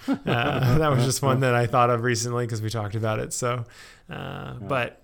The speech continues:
Speaker 2: there's a ton of good ones. And then if you want, like, old classics, like, I was thinking, like, the other day of Wizard of Oz or, you know,
Speaker 1: Mm.
Speaker 2: some of those other massive old ones, like Singing in the Rain. I love that one. Might have a little bit in it, but I love that one. That one's one of my top, top old classic musicals. But
Speaker 1: Yeah,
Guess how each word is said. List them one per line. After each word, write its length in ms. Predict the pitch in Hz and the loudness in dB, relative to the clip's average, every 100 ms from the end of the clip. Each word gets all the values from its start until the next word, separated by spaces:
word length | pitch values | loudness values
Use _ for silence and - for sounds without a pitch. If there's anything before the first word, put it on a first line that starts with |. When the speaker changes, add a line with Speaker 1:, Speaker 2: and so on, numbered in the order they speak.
| _ | _
Speaker 2:
there's 180 | - 170 | -2 0
a 40 | 127 | 0
ton 180 | 127 | 0
of 80 | 123 | 0
good 80 | 123 | 0
ones. 180 | 127 123 | -2 -2
And 100 | 196 | 0
then 140 | 240 | 0
if 80 | 247 | 2
you 80 | 208 | 0
want, 140 | 202 | 2
like, 120 | 156 | 0
old 140 | 139 160 | 0 -2
classics, 420 | 160 165 165 156 | 0 0 0 -2
like, 200 | 135 120 | -4 -2
I 80 | 143 | -2
was 100 | 143 | -2
thinking, 220 | 156 139 131 | -2 -2 0
like, 180 | 123 123 | -2 -2
the 80 | |
other 140 | 123 123 | -2 -2
day 160 | 123 | 0
of 160 | 120 113 | -2 0
Wizard 240 | 135 127 | 0 0
of 80 | 120 | 2
Oz 640 | 123 127 127 123 127 117 - - - - | 4 4 4 4 2 0 -4 -12 -20 -8
or, 560 | - 113 110 107 110 - | -2 0 2 2 0 -2
you 100 | 120 | -4
know, 100 | 117 | -2
Speaker 1:
Mm. 20 | |
Speaker 2:
some 140 | 131 | -2
of 40 | 123 | -2
those 140 | 113 | -2
other 160 | 113 113 | -2 -2
massive 500 | 110 107 104 117 110 | -2 -2 -2 -6 -6
old 220 | 110 110 | -6 -4
ones, 240 | 110 107 | -4 -4
like 160 | 107 107 | -6 -6
Singing 300 | - 127 117 | -4 -4 -4
in 60 | 110 | -2
the 100 | 110 | -2
Rain. 280 | 107 107 | -2 -2
I 140 | 107 107 | -2 -2
love 380 | 107 107 110 107 | -2 -2 -2 -2
that 160 | 113 | -4
one. 120 | 110 | -4
Might 180 | 110 107 | -6 -6
have 180 | 104 107 | -6 -6
a 20 | |
little 180 | 113 113 | -6 -6
bit 200 | 117 120 | -6 -6
in 100 | 120 | -6
it, 160 | 117 120 | -8 -10
but 160 | 113 - | -12 -12
I 140 | 123 | -14
love 420 | 113 - 127 - - | -14 -12 -12 -12 -12
that 220 | - - | -14 -14
one. 100 | - | -14
That 80 | 50 | -14
one's 160 | - | -12
one 80 | - | -14
of 60 | - | -14
my 120 | - | -14
top, 340 | - - - _ - | -14 -12 -14 _ -16
top 220 | - - - _ | -14 -14 -18 _
old 300 | - 69 139 151 143 - | -12 -10 -10 -14 -20 -16
classic 380 | - - 135 | -12 -10 -10
musicals. 500 | - 139 143 - - | -10 -14 -14 -14 -16
But 180 | - - | -14 -14
Speaker 1:
Yeah, 240 | 104 101 | -12 -10